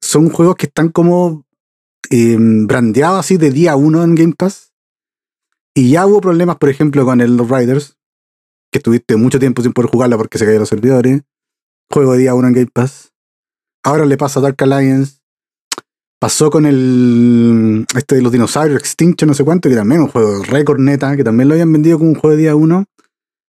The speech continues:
Y no sé qué piensan ustedes si, si tanto juego,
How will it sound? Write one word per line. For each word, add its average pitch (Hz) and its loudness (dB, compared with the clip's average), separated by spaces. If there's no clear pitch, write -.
Y 127 4
no 120 0
sé 175 -2
qué 208 0
piensan 220 2
ustedes 233 0
si, 151 0
si - -2
tanto 175 -2
juego, 180 0